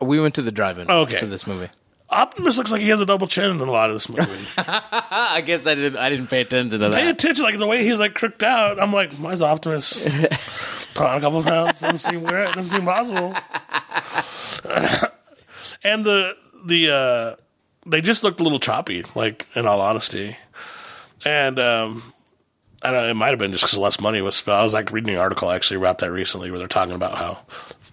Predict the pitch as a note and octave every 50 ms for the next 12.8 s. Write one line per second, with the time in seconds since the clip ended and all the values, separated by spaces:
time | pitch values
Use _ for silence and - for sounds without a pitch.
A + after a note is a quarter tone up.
0 | _ - G2+ - - - E2+ E2+ - - - G2+ F2 F2 F2+ F2+ - - G2 F2+
1 | F2+ F2+ F2 F2+ F2+ - - G2 F#2+ F#2+ F#2+ G#2 G#2+ G2+ G2 G2+ G#2+ G2+ G2+ G#2+
2 | G#2 G#2+ - - - A2 G#2+ G#2+ - - - - - - - - - - B2 B2
3 | C3 C#3+ D3+ D#3 C#3+ C#3+ C#3+ C#3+ C3+ C#3 C#3 B2+ A#2 A#2+ - C3+ C3 C3+ A#2+ A#2
4 | C#3+ D#3+ D#3 D#3 F3 E3+ D#3+ D3+ C#3 C3 C3+ C3 D#3+ D#3+ E3 E3 D#3+ D#3 D3+ D3+
5 | D3+ D3 C3+ D3+ C#3+ C3+ C3+ B2+ B2+ A#2+ A2+ - - C3 B2+ B2+ B2+ C3+ B2+ A#2+
6 | A2 G#2+ G#2+ G#2 G2+ G#2 G#2 - - - G4+ - A#2+ A2 A2 A2 A2 G#2+ - -
7 | - A#2+ A2+ G#2 A#2+ A#2+ A#2+ A#2 - - B2+ A2 G#2+ - A2+ G#2+ - - C#3 B2
8 | A#2 A2+ - - A2+ G#2 G#2 G#2 G#2+ A2 A2 - B2 A#2 A2 A#2 A2 G#2+ G#2+ G#2+
9 | G#2+ G#2+ G#2 A2+ A2+ A2 G#2+ G#2+ G#2+ G#2+ G#2+ A2 A#2 A#2+ A#2 A#2 A2+ A2 A#2 A2+
10 | G#2+ G#2 G#2 G#2 G#2+ G#2+ - A2 G#2+ G#2+ G#2+ G#2+ A2 A2+ - - _ - - -
11 | - - - - - - G#2+ G#2 G#2 G2+ G2+ G2+ G2 G2 G2 G2 F#2+ G2+ A#2 -
12 | G#2+ A2+ G#2+ - - D#3 C#3 A2 G2 F2+ G2 - - - -